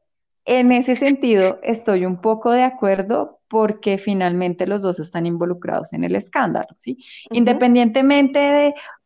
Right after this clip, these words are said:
Speaker 1: o sea, yo creo que hay que ser conscientes de que nosotros no sabemos ni la mitad de lo que realmente pasó entre ellos, ¿sí?
Speaker 2: Sí. Ujú.
Speaker 1: Que lamentablemente,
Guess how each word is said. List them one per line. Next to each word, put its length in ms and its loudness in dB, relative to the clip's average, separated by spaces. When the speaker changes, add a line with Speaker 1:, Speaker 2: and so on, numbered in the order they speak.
Speaker 1:
o 120 2
sea, 280 0
yo 240 0
creo 180 2
que 100 0
hay 60 0
que 140 0
ser 160 0
conscientes 560 0
de 120 0
que 100 0
nosotros 400 -2
no 140 2
sabemos 640 2
ni 260 4
la 140 2
mitad 480 0
de 120 0
lo 180 0
que 120 0
realmente 540 -2
pasó 280 -4
entre 320 -4
ellos, 340 -14
¿sí? 220 -4
Speaker 2:
Sí. 260 -4
Ujú. 320 -18
Speaker 1:
Que 220 0
lamentablemente, 1700 2